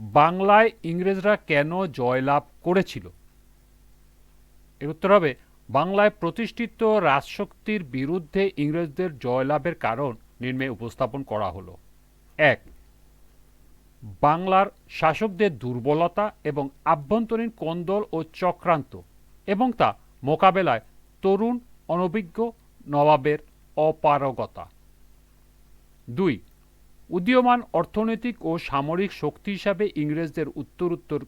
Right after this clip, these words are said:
ক্ষমতা বৃদ্ধি এবং অন্যদিকে তাদের কূটকৌশল বোঝার মতো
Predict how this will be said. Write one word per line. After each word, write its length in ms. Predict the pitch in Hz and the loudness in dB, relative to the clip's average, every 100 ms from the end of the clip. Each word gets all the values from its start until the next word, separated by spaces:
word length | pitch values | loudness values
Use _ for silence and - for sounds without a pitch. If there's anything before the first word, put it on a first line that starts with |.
| - | -6
ক্ষমতা 440 | 135 127 123 120 | -6 -6 -6 -8
বৃদ্ধি 640 | 87 - 127 110 - 214 - - | -10 -10 -10 -10 -6 -6 -6 -4
এবং 300 | 202 208 135 - - | 0 0 -2 -10 -16
অন্যদিকে 580 | - 180 233 240 226 120 - - - | -4 -2 0 -2 -4 -6 -8 -20 -4
তাদের 240 | 156 151 | -2 -2
কূটকৌশল 720 | - 202 208 - 233 226 240 | -6 -8 -8 -2 -2 0 -2
বোঝার 380 | 202 143 147 202 | -4 -4 2 2
মতো 300 | 202 170 98 | 0 -6 -10